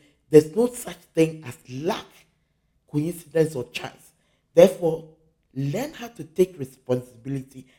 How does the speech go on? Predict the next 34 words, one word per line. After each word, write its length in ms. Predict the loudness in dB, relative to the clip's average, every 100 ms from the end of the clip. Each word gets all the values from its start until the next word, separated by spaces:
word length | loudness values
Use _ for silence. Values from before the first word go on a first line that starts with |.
| _ -18
and 120 | -18
accountability 840 | -14 -14 -4 -4 -4 -14 -12 -16
for 180 | -12 -6
your 180 | -6 -6
actions 380 | -12 -12 -18 -18 _ _ _
and 200 | -4 -4
immediately 840 | -8 -10 -10 -14 -16 -12 -10 -10
fix 640 | -14 _ _ -6 -4 -4 4
it 440 | 4 4 -20 _ _ _
when 220 | 4 4 4
something 380 | -8 -6 -6
is 280 | -6 -8 2
wrong 300 | 4 4 2 -16 _ _
at 180 | -18 -10
your 120 | -10 -4
end. 180 | -6 -6 _ _ _ _
It 220 | -14 -14 _
hits 340 | -12 -10 -14
me 140 | -8 -8
to 120 | -6
my 160 | -10 -10
core 280 | -6 -6
and 120 | -6 -12
spine 340 | -20 -20 -20 _ _ _ _ _ _ _ _
that 180 | -8 -6
my 80 | -8
people 400 | -8 -4 -2 -2
are 80 |
very 240 | -8 -6 -6
far 440 | -6 _ -8 -4
away 200 | 4 6
from 240 | 6 2 -10
this 140 | -14
truth, 280 | -16 -10